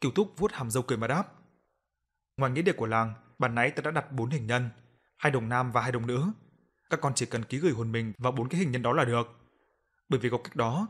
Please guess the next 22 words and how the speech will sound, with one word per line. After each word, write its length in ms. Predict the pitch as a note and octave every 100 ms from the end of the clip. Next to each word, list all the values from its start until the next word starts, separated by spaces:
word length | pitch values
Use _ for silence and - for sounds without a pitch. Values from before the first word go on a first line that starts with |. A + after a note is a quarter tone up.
| -
ta 80 | C3
mới 120 | A#2+
có 100 | D#3+ D#3+
thể 80 | B2+
quan 180 | C3
sát 140 | A#2 F#3+
được 120 | C#3
con 140 | B2+ A#2+
tang 180 | A2+ A2+
thi 280 | B2+ A#2+ - _
có 100 | B2+
đi 140 | B2 C3
ra 120 | B2+
ngoài 200 | B2 A2+
hay 100 | A#2
không. 260 | C3 B2+ A2+ - _ _ _ _ _ -
Lại 140 | C3+
đây." 260 | B2+ B2+ C3+ - _ _ _ _ _ _ _ _ _
Kiều 100 | D3
Thúc 160 | - F#3
cua 120 | C#3
tay 320 | B2+ B2 B2